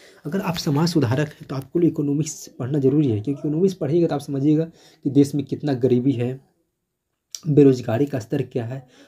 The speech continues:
और ये सब से समझिएगा तभी आप इन समस्याओं को सुलझा सकते हैं। ठीक है, फिर आता है समाज को लाभ, advantage to society। अर्थशास्त्र समाज को हानि पहुंचाने वाले व्यक्तिगत समस्याओं को विवेचना करता है तथा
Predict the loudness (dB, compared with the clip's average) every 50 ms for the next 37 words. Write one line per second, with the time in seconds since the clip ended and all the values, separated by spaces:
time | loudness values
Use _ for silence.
0 | _ _ -2 0 0 0 2 2 0 0 -2 -4 -6 -6 -4 0 0 0 0 2
1 | 2 0 0 2 0 -2 -2 -4 -2 0 0 0 0 -2 -2 -2 -2 -2 -4 -4
2 | -6 -8 -8 -6 -6 -6 -6 -8 -4 -2 -2 -2 0 -2 -4 -6 -6 -12 -18 _
3 | -20 -20 -20 -20 _ _ _ _ _ -8 -6 -4 0 2 4 2 2 0 -6 -18
4 | _ _ _ 2 2 2 2 0 -2 -2 -2 0 0 0 0 0 0 0 -2 0
5 | 0 2 2 2 0 -2 -4 -6 -4 -2 0 0 0 0 0 -2 0 2 2 2
6 | 2 0 -2 -4 -4 -6 -6 -6 -4 -6 -6 -6 -8 -12 -14 -16 _ _ _ _
7 | _ _ _ _ -20 -16 -16 -16 -16 -16 -12 -4 -2 0 0 -2 -4 -12 -10 -4
8 | -4 -4 -4 -4 -4 -4 -2 0 0 -2 -2 -4 -6 -6 -4 -2 0 0 0 0
9 | 0 -4 -4 -2 -2 0 0 0 0 0 0 0 0 0 0 -2 -2 -2 -4 -4
10 | -4 -4 -4 -4 -6 -4 -6 -6 -6 -6 -6 -6 -4 -2 0 2 2 2 2 0
11 | -2 -4 -4 -6 -8 -10 -10 -12 -14 -14 -14 _ _ _ _ _ -12 -8 -4 -2
12 | -2 -2 -2 -6